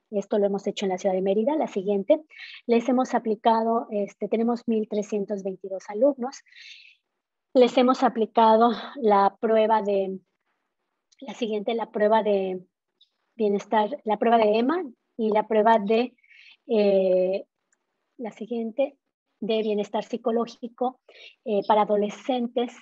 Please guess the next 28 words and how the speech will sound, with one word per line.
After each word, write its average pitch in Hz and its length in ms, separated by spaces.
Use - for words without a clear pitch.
que 214 160
ha 214 160
sido 262 320
validada 202 480
en 196 160
México 208 580
por 196 260
González 196 400
Forteza 196 720
y 196 100
Andrade 185 360
Palos 196 340
en 190 160
dos 185 180
mil 180 240
quince. - 400
Eh, 214 360
aplicamos 240 640
esta 220 440
prueba 277 560
y 262 180
los 254 160
resultados 269 720
que 220 240
encontramos 214 680
son 220 380
muy, 208 500
eh, 190 260